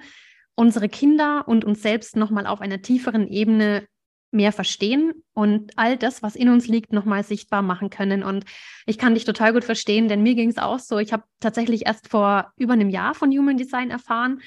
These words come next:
und ich bin ja im G zwei vier und, ähm, mich hat's genau so gepackt, ne? Und jetzt seit einem Jahr tauche ich da immer, immer tiefer ein und es hört irgendwie nie auf, ja? Und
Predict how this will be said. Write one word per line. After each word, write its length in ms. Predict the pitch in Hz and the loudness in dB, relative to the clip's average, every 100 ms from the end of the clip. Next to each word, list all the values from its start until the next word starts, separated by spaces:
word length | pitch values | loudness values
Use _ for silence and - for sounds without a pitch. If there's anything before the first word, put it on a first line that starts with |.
| - - - | -20 -18 -2
und 320 | 214 208 208 | 4 4 4
ich 160 | 208 - | 0 4
bin 140 | 233 | 4
ja 80 | 208 | 4
im 160 | 190 | 2
G 240 | 190 - 220 | -2 -2 -4
zwei 280 | - 185 190 | -4 -10 -8
vier 420 | - 262 359 427 - - - _ _ _ _ - | -2 2 2 0 -6 -20 -20 _ _ _ _ -2
und, 460 | 254 247 254 254 254 | 2 6 8 6 4
ähm, 480 | 220 226 233 220 _ | 0 0 0 -4 _
mich 260 | - 247 254 | 2 4 4
hat's 180 | 254 - | -4 -2
genau 340 | 220 196 214 | 0 0 0
so 220 | 233 233 214 | -2 -2 -4
gepackt, 500 | 214 - 190 - 208 | -2 -2 -2 -2 -4
ne? 280 | 208 247 - | -2 -2 -2
Und 360 | 208 220 - - _ | 0 0 -4 -14 _
jetzt 260 | 247 240 247 | -6 -6 -2
seit 140 | 226 | -4
einem 280 | 220 214 233 | -2 2 2
Jahr 160 | 220 214 | 4 2
tauche 260 | 220 214 | 2 0
ich 80 | 220 | -2
da 100 | 226 | -4
immer, 320 | - 240 254 247 | 0 2 2 2
immer 220 | 226 220 | -2 -4
tiefer 360 | 226 226 220 | -6 -6 -4
ein 340 | 202 208 220 214 | -4 -2 0 -2
und 400 | 196 190 196 202 - - - _ - | -4 -4 -6 -8 -16 -20 -20 _ -6
es 260 | 220 - - | -6 -6 -4
hört 220 | 185 214 | 2 2
irgendwie 360 | 214 226 233 226 | 4 6 8 8
nie 280 | 233 311 294 | 10 8 6
auf, 320 | 190 196 - | -2 -4 -4
ja? 220 | 190 208 | -2 -2
Und 500 | - 220 208 214 214 | -2 0 2 0 -4